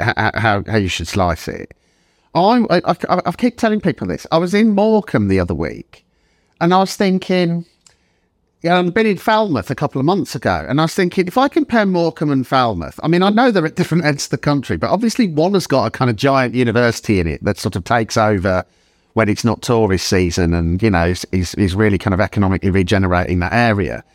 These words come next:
And then Morecambe looks pretty tired. And,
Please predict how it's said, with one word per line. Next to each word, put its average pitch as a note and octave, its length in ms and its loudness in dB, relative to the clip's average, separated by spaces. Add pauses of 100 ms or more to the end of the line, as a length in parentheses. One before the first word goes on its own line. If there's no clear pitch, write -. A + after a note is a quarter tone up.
(260)
And C3+ 140 0
then C#3+ 220 0
Morecambe F3 440 2
looks A2 200 0
pretty B2+ 260 0
tired. G2 640 -2 (480)
And, C#3 540 0